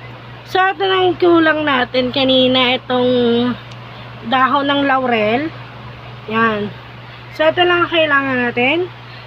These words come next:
Isang dahon ng laurel at isang buong bawang.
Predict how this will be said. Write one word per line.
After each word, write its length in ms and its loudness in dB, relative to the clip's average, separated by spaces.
Isang 400 -2
dahon 360 2
ng 160 0
laurel 560 2
at 280 -2
isang 720 -2
buong 640 -2
bawang. 600 -2